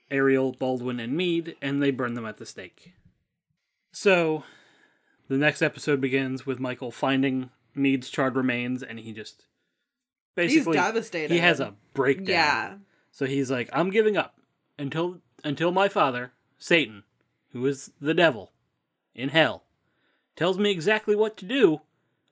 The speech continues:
Speaker 1: I'm not doing anything."
Speaker 2: Yeah.
Speaker 1: So he goes and hides in the woods for multiple days.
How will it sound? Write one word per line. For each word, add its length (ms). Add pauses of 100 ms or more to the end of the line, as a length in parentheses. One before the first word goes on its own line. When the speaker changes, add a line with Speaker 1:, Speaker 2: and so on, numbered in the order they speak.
(140)
Speaker 1:
I'm 200
not 220
doing 220
anything." 500
Speaker 2:
Yeah. 260 (520)
Speaker 1:
So 160
he 60
goes 200
and 100
hides 400
in 100
the 80
woods 360
for 140
multiple 480
days. 560